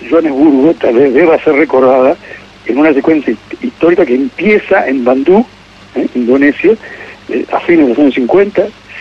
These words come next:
sigue en la India, sigue por Argelia en los años setenta y llega hasta el presente. Por tanto, estamos hablando de largos pasos históricos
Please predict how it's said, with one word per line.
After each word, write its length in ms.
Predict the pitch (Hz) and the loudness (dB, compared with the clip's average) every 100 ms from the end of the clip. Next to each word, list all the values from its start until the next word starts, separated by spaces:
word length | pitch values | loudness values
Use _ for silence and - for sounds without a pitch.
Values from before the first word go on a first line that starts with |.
| - | -2
sigue 380 | 214 202 175 - | 0 2 2 0
en 160 | - - | -4 0
la 120 | 277 | 2
India, 380 | 170 180 170 - - - - | 4 4 2 0 -2 -12 -2
sigue 300 | 226 226 185 | 0 2 0
por 160 | 135 | 2
Argelia 480 | 117 - 151 143 151 | 0 0 0 0 -2
en 120 | 151 | -2
los 120 | 120 156 | -2 -2
años 140 | 135 | 0
setenta 440 | 127 143 131 156 180 - - - | 0 0 0 0 -4 -8 -20 -12
y 100 | - | -4
llega 300 | 120 143 - | 0 2 0
hasta 160 | - 127 | -2 -6
el 40 | |
presente. 380 | 123 143 120 - | -4 -2 0 0
Por 160 | - | -2
tanto, 280 | 117 127 117 | 0 -2 -2
estamos 300 | - 156 139 | -2 0 2
hablando 320 | 135 147 156 151 - - - - - | 2 2 0 -2 -8 -20 -20 -20 -10
de 100 | 113 | -4
largos 440 | 127 185 208 185 - | 0 2 2 0 -2
pasos 380 | - 170 165 143 | -2 0 2 0
históricos 540 | 143 165 170 170 | 0 2 2 2